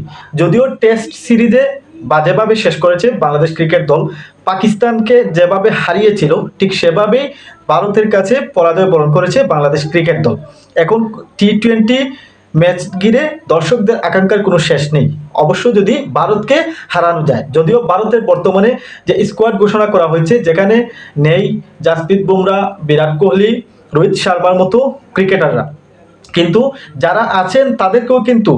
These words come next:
হালকা করে নেবার কোনো সুযোগ নেই। হার্দিক পান্ডিয়া, সূর্যকুমার যাদবের অধিনায়কত্বে খেলতে নামবেন হার্ষিত রানা সহ অভিষেক শর্মা, যারা আইপিএল এ দুর্দান্ত পারফর্ম করে এবং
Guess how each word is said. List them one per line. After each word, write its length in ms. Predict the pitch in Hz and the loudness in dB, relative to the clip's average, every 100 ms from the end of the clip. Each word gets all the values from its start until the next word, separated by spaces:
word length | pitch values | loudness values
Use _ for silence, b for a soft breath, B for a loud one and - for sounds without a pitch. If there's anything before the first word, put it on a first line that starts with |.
| - | -2
হালকা 340 | - 165 160 185 | -2 -2 0 0
করে 200 | 233 220 | 2 2
নেবার 240 | 185 156 151 | 2 0 0
কোনো 160 | 185 269 B B | 0 -2 B B
সুযোগ 300 | - 160 156 | -2 0 2
নেই। 160 | 160 143 147 B B | 2 0 -2 B B
হার্দিক 320 | 160 165 208 208 | -4 -2 -2 0
পান্ডিয়া, 340 | 180 165 196 208 | 0 2 2 0
সূর্যকুমার 580 | - 156 160 165 190 180 | 0 0 0 0 0 0
যাদবের 460 | 160 156 160 202 - - _ | 0 0 2 0 -2 -10 _
অধিনায়কত্বে 720 | 160 160 196 196 196 202 226 254 269 | 0 2 2 2 0 -2 0 -2 0
খেলতে 240 | 160 156 | -2 0
নামবেন 300 | 170 185 190 | 0 2 0
হার্ষিত 420 | 165 156 156 196 185 | -2 -2 -2 -2 -2
রানা 240 | 156 156 185 | 0 0 0
সহ 220 | 190 160 175 277 B B B B - | 0 2 2 0 B B B B -4
অভিষেক 420 | 156 190 - 196 | -2 0 0 -2
শর্মা, 280 | - 156 135 | 0 -2 0
যারা 180 | 131 151 | 0 0
আইপিএল 400 | 151 156 151 190 | 0 -2 0 2
এ 40 | |
দুর্দান্ত 480 | 226 156 160 190 202 269 277 B B _ | 2 2 2 2 2 2 0 B B _
পারফর্ম 360 | 175 160 185 185 | -4 -2 -2 0
করে 180 | 156 156 | 2 2
এবং 160 | 170 | 0